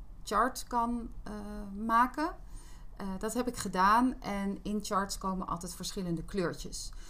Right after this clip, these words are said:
Dus ik zat eigenlijk te kijken naar dat ronddraaien van mijn browser of dat al was gestopt, omdat in mijn chart geen kleurtjes waren. Dus ik dacht, er klopt iets niet. Maar goed, inmiddels stond er wel een tekst onder en, ehm,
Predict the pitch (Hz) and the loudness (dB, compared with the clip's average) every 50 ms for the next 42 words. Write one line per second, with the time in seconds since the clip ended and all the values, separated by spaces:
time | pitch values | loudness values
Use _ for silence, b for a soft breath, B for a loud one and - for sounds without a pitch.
0 | B B B - 196 240 226 - 220 208 - - 240 262 262 262 - 220 - - | B B B -4 -4 -4 -2 -2 -4 -2 2 4 4 4 4 0 -4 -4 -2 2
1 | 214 214 240 247 247 220 202 190 190 - - - - 185 185 190 185 196 220 247 | 2 4 4 2 2 -2 -2 -2 -2 -4 -6 -6 -4 -2 -2 0 0 4 6 6
2 | 254 240 240 208 202 196 196 196 190 190 - 185 180 175 170 170 - 180 214 247 | 6 6 4 2 2 2 4 2 0 0 0 0 0 0 0 0 4 8 8 8
3 | 277 254 - 180 - 190 - - 202 196 196 - - 185 175 180 180 - - 185 | 8 6 2 -2 -4 -4 -2 -2 -2 0 0 0 0 0 0 -2 -4 -4 -4 -4
4 | 190 - - 214 208 202 - - - 202 196 196 196 - - 196 196 190 190 190 | -4 -2 0 0 -2 -2 -2 -4 -4 -4 -4 -4 -4 -4 -2 0 2 2 0 0
5 | - 185 190 190 - - 277 294 294 277 - - 175 165 165 - 165 - - 175 | -4 -6 -6 -6 -4 2 6 6 6 6 4 0 -2 -2 -2 -2 -6 -4 -2 -2
6 | 156 156 160 175 175 - - 185 - 208 190 - - - - - 220 214 - - | -2 -2 -2 -4 -8 -8 -8 -4 -4 -4 -4 -4 -6 -8 -6 -6 -6 -6 -4 -4
7 | 208 196 - - - - - - 180 175 - - - B B B B B B B | -4 -4 -4 -6 -8 -6 -6 -6 -6 -6 -6 -6 -8 B B B B B B B
8 | B B B B B B B B B B 269 269 - 269 214 - - 262 277 302 | B B B B B B B B B B 0 2 2 2 0 4 8 10 10 10
9 | 302 302 - - 262 247 247 240 247 240 233 220 220 - 294 320 320 - - - | 10 8 4 2 2 0 2 2 2 2 2 0 0 0 0 0 0 -2 -4 -4
10 | - 202 196 196 190 190 202 220 240 - - - 208 214 214 208 214 208 - - | -4 -2 -2 0 0 0 0 0 0 -2 -4 -4 -4 -4 -2 -2 -4 -4 -4 -6
11 | - 196 196 196 196 190 190 190 190 190 | -4 -4 -4 -2 -2 -2 -2 -2 -4 -4